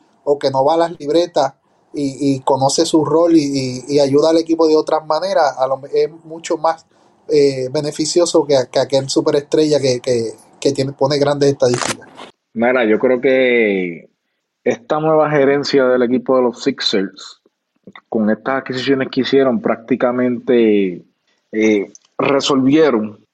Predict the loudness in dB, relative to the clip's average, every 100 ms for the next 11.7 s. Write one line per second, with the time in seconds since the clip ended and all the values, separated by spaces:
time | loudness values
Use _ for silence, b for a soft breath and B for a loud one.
0 | _ _ _ 0 2 2 0 0 2 2
1 | 2 0 -2 -2 -4 0 0 0 -2 -4
2 | -2 -2 -4 -2 -2 0 -2 0 -2 -2
3 | 0 0 0 0 0 0 0 -2 -2 -4
4 | -6 -4 0 0 0 -2 -6 -10 _ _
5 | _ _ _ _ _ _ -4 -4 -4 0
6 | 2 4 4 2 0 0 2 4 4 2
7 | 0 -2 0 2 4 2 0 -2 0 0
8 | 0 0 0 0 -2 -4 -4 -4 -4 -2
9 | 0 0 0 -2 2 2 2 0 0 2
10 | 2 2 0 0 0 -2 -6 b b b
11 | b -2 0 2 2 2 -2